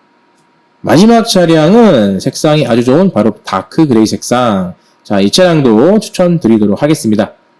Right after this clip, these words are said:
멋진 색상이죠. 자, 에이더블유디 프리미엄 럭셔리 등급, 그리고 이 차량은 일 인 신조 모델입니다. 이 차량 이천사백칠십만 원,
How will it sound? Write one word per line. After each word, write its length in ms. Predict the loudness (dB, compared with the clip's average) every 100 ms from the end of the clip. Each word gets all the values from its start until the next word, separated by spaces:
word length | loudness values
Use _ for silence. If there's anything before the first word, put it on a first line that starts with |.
| _
멋진 480 | -2 -2 0 2 2
색상이죠. 540 | 2 0 0 0 0 -4 -16 _ _
자, 240 | -6 -2 0
에이더블유디 460 | 0 2 2 2 2
프리미엄 460 | 2 2 4 2
럭셔리 380 | 0 0 0 0
등급, 400 | -2 -2 -2 -2
그리고 200 | -2 -2
이 120 | -2 -2
차량은 360 | -2 0 0 2
일 120 | 4
인 120 | 4 2
신조 340 | 2 4 4
모델입니다. 580 | 2 0 0 -2 -4 -6 _ _ -6
이 60 | -4
차량 320 | -2 -2 -4
이천사백칠십만 880 | -6 -2 -2 -2 -6 -4 0 2 2
원, 220 | 0